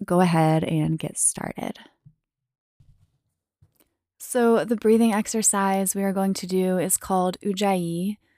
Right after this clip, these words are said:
or Ocean's Breath. If you've done yoga classes before, you may have heard of it. It's very simple. You are just mimicking the sound of ocean waves,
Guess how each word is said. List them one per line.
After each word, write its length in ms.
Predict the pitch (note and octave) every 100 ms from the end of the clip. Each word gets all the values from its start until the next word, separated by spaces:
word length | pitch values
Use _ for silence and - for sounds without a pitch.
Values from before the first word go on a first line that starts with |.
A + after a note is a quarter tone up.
| _ _
or 320 | G3 F3+ F3 -
Ocean's 440 | F3 - F3+ E3+
Breath. 540 | - E3+ F#3 A3 - - _ _ _ _ _ _ -
If 360 | G3+ G3 - -
you've 440 | - G#3 G3+ F#3+
done 240 | G3 G3 F#3+
yoga 280 | F3+ F#3 F#3
classes 440 | F#3+ F3+ F#3 -
before, 640 | F3 - F3+ F3+ F3 F3 -
you 200 | F3+ F3+
may 240 | F3 E3+
have 180 | E3+ E3+
heard 220 | - E3+
of 100 | E3
it. 460 | F3+ A#3 - - - _ _ _ _ _ _ _
It's 320 | G#3 - -
very 300 | G#3 G#3 A3+
simple. 640 | A3+ - F3+ - E3+ F#3+ A#3
You 300 | F#3 F#3 F#3
are 100 | F3+
just 240 | F3+ F3
mimicking 480 | F#3+ F#3+ G3+ G#3 G3
the 80 | G3
sound 560 | - - D#3+ D#3 E3+ E3
of 180 | F3+ -
ocean 400 | F3+ - F3+ E3+
waves, 720 | E3+ F3 G#3 C4+ - - -